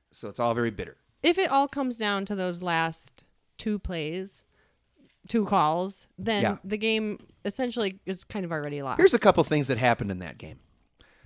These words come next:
Speaker 1: The Buccaneers got a touchdown on fourth and something from about midfield
Speaker 2: Right.
Speaker 1: as the half expired.
Speaker 2: They lost, so yes.
Speaker 1: That is a video game type of thing that happened.
Speaker 2: <sighs>
Speaker 1: A one in a quadrillion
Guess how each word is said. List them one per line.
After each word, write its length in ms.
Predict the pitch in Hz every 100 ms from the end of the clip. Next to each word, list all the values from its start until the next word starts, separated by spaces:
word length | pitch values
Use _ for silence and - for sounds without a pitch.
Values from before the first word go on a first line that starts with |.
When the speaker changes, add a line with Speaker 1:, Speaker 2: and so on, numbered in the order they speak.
| _ _
Speaker 1:
The 80 | 147
Buccaneers 420 | 190 202 185 180
got 120 | 160
a 40 | 135
touchdown 540 | - 143 - 107 90
on 140 | 87 90
fourth 320 | - 135 139
and 120 | 117 95
something 540 | - 131 113 95 87 _ _
from 180 | - 113
about 280 | 107 104 101
midfield 640 | 123 110 - 120 87 - - _ _ _
Speaker 2:
Right. 260 | - 170 151
Speaker 1:
as 200 | 120 120
the 80 | 107
half 340 | 104 123 117 104
expired. 540 | - - 78 67 - _ _ _ _ _ - -
Speaker 2:
They 120 | 254
lost, 300 | 285 311 -
so 180 | - 247
yes. 260 | 180 156 143
Speaker 1:
That 160 | 208
is 140 | 247 185
a 80 | 160
video 420 | 120 147 147 139
game 300 | 123 113 104
type 220 | 107 107
of 80 | -
thing 240 | - 113 95
that 120 | 82
happened. 400 | - - - - _ _ -
Speaker 2:
<sighs> 340 | 202 180 160
Speaker 1:
A 100 | 120
one 280 | 117 127 156
in 100 | 156
a 80 | 139
quadrillion 1120 | 131 - 120 - - 165 165 160 139 98 90